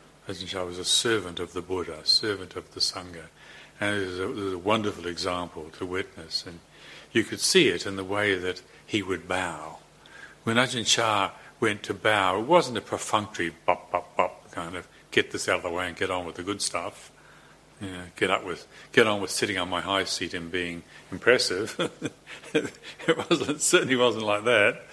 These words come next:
When Ajahn Chah stopped and bowed, Ajahn Chah stopped and bowed. Uh, there was this surrendering, uh, a truly beautiful thing to see. Uh, I remember similarly when I was visiting with Ajahn Mahabua,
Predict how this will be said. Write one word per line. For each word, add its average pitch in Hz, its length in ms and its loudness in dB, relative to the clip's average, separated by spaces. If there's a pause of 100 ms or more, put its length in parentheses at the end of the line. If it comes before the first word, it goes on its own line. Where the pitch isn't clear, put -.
(400)
When 120 120 6
Ajahn 131 340 6
Chah 120 240 8
stopped 127 420 6
and 95 200 0
bowed, 104 540 6
Ajahn 104 300 2
Chah 95 280 4
stopped - 560 2
and 80 160 -6
bowed. 82 540 -4 (840)
Uh, 135 60 -8 (220)
there 95 120 -4
was 87 180 -2
this 92 120 -2
surrendering, 90 1080 0 (720)
uh, 104 260 -12
a - 40 -12
truly 98 320 -2
beautiful 98 460 0
thing 90 240 -8
to - 80 -10
see. 92 480 -4 (680)
Uh, 98 60 -14 (960)
I 95 40 -10
remember 90 560 -2 (300)
similarly 104 580 6
when 95 180 2
I 95 120 6
was 95 160 2
visiting 101 500 2
with 98 240 -2
Ajahn 104 280 2
Mahabua, 104 680 6